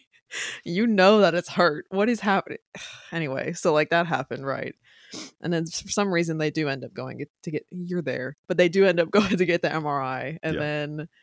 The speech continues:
Speaker 1: he gets it done, and then he's telling them the results. He's lo-, he's, like, pulls up the M R I results, which for some reason on an X-ray thing, you know, besides the point. So, like,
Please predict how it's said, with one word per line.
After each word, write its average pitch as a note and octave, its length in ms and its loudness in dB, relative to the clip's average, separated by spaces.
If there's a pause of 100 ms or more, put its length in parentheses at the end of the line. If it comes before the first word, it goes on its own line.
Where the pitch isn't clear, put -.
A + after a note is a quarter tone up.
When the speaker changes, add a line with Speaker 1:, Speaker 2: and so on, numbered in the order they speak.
(300)
Speaker 1:
he D#3 80 -10
gets D#3 160 -4
it D3 80 -8
done, D3 480 -4 (320)
and C3+ 560 -8 (100)
then E3 140 -2
he's - 160 -8
telling C4 380 -2
them A3+ 140 0
the F#3+ 60 0
results. D3+ 440 -2
He's E3 220 -2
lo-, E3+ 200 -2 (100)
he's, E3 200 -4
like, D3+ 260 -2 (600)
pulls C4+ 380 2
up G#3 280 4
the F#3 200 0
M F3+ 140 2
R E3+ 120 4
I E3 60 4
results, D#3 460 0
which D3+ 100 -6
for - 100 -14
some D3+ 200 -6
reason C#3+ 240 -4
on C#3+ 100 -4
an - 80 -6
X-ray C3 380 -6
thing, - 460 -10 (280)
you C#3 80 -6
know, C3+ 240 -8 (1080)
besides D3+ 340 -2
the C#3 100 -6
point. C3+ 300 -8
So, F3 140 0
like, D3 340 0